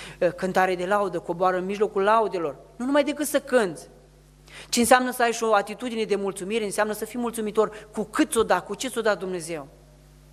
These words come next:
Aș vrea să înțelegem în seara aceasta că familiile care nu au niciun tip, niciun timp de calitate, niciun timp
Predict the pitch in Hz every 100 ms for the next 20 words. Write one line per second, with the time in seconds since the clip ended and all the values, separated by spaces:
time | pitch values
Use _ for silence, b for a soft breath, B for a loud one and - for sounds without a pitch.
0 | B B B B B B B B B 240
1 | 208 262 262 233 233 208 208 202 220 208
2 | 220 220 214 214 196 180 170 - 190 185
3 | 214 262 208 185 175 - 185 185 214 233
4 | 196 220 220 196 - 240 - - - -
5 | - - 214 214 208 190 262 254 202 196
6 | 185 185 185 170 180 214 247 226 277 302
7 | 226